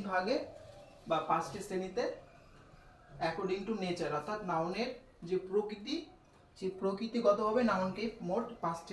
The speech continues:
ভাগে ভাগ করা হয়েছে। এবার দেখো যে এক্সাম্পলগুলো দিয়েছি, ওই এক্সাম্পলগুলো এই পাঁচটি নাউনের ঠিক কোন ভাগের মধ্যে পড়ে সেগুলো দেখে নাও। দেখো, প্রপার নাউন মানে কি? একটা বিশেষ নামকে,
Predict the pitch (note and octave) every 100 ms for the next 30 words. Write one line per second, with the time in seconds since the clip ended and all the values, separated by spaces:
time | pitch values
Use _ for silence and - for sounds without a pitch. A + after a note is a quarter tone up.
0 | F3+ G#3 A3 D#3+ - D#3 C#3+ C#3 - -
1 | - - - - - - - - - -
2 | C#4+ D#4 D#4 A3+ A3 B3+ - - - G3
3 | A3+ A3 A3 G#3+ C#4+ C#4 C#4+ C#4+ C#4 A#3
4 | A3+ G#3+ A#3+ - - - - - G#3+ G#3+
5 | A3 A3+ A3 D4 C#4+ C#4+ C4+ A3 F#3+ G3
6 | - - - - - - G3+ - - A3+
7 | A#3 - C4 A#3+ A#3+ B3 B3 - B3 -
8 | - C4 C4+ A3+ G3+ F#3+ G#3+ G#3+ G#3+ A3
9 | G#3+ A3 C#4+ A3+ F3+ D3+ C#3+ D3 C#3+ -
10 | - - - - - - - D#4 E4 A#3+
11 | C4+ - - - - - - - - -
12 | C#4 C#4 D4 D4 C#4 C#4 C4+ C4 C4 D4+
13 | D#4+ D#4+ A#3 G3 A3+ C4+ B3+ A3 F#3 E3+
14 | F#3